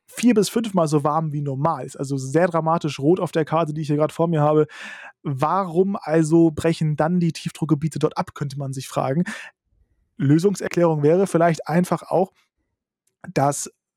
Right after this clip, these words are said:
wie ich grad gesagt habe, wenn das Wasser warm ist, es verdampft und es dreht sich sozusagen, es entstehen Tiefdruckgebiete und die können sich halt von selber regenerieren. Das wäre eine Idee. Warum aber jetzt genau da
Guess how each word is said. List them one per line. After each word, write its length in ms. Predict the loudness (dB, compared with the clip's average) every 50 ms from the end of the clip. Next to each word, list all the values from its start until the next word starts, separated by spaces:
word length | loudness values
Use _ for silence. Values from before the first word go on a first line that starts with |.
| _ _ _ -10
wie 120 | -2 -2 -2
ich 80 | 0
grad 180 | 0 -2 -2 -2
gesagt 280 | -2 -2 -2 -2 0 0
habe, 200 | 2 2 4 2
wenn 180 | 2 -2 -2
das 220 | -4 -6 -6 -2 -2
Wasser 320 | -2 0 0 0 0 2
warm 260 | 2 2 2 2 0
ist, 180 | -2 -6 -6 -4
es 160 | -6 -8 -4
verdampft 520 | -2 -4 -2 0 0 0 0 -2 -2 -6
und 160 | -6 -4 -4 -4
es 240 | -6 -10 -12 -14 -14 -16 -12 _ -2
dreht 280 | 2 4 4 2 2
sich 140 | 2 -2 -2 -2
sozusagen, 540 | -2 -4 -2 0 0 0 0 0 -2 -4
es 100 | -8 -8 -8
entstehen 380 | -6 -6 -4 0 0 0 0
Tiefdruckgebiete 680 | 0 -6 -6 0 0 2 2 2 0 0 0 0 -2 -2
und 160 | -2 -4 -4 -6 -10 -20 -20 -20 _ -4
die 220 | -2 0 0 -2 -4
können 220 | -2 0 2 2 2
sich 160 | 0 0 0
halt 200 | 0 0 0 0
von 220 | -2 -4 -2 -2 2
selber 340 | 2 2 4 4 2 2
regenerieren. 600 | 2 0 0 0 0 0 0 0 0 -2 -2 -4
Das 220 | -4 -4 -4 0 4
wäre 280 | 4 4 4 4 0
eine 200 | -2 -2 -2 -2
Idee. 340 | -2 -4 -2 0 0 0 0 -4 -12 -18 -18 -18 -12
Warum 480 | -4 -2 0 0 0 0 0 0 0 -2
aber 280 | -2 -2 0 0 0
jetzt 280 | -2 -2 -4 -4 -4 -4
genau 320 | -4 0 2 2 2 2
da 380 | 4 2 2 2 4 2 0 -2